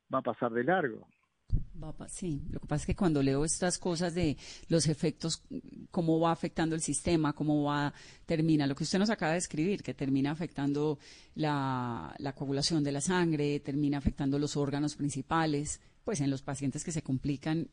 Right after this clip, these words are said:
Speaker 2: y, y, y como Colombia está apenas como en ese límite, pues le da a uno mucha, mucha angustia.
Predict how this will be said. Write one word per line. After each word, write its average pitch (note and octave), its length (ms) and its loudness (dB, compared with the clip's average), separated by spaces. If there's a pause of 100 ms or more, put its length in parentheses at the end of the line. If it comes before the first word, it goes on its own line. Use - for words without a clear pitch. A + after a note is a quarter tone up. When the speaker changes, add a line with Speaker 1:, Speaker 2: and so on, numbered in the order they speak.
Speaker 2:
y, C#3+ 460 -2
y, D#3 100 -2
y C#3 40 -4
como C#3 260 -2
Colombia D3+ 420 2
está F3+ 180 0
apenas F3 440 4
como D3 340 0 (380)
en D#3 140 6
ese D#3 200 4
límite, F3+ 480 6
pues C#3+ 200 0
le C3 180 0
da C3 60 0
a C3 40 0
uno C#3 200 4
mucha, E3+ 520 2
mucha E3 280 -2
angustia. E3+ 520 0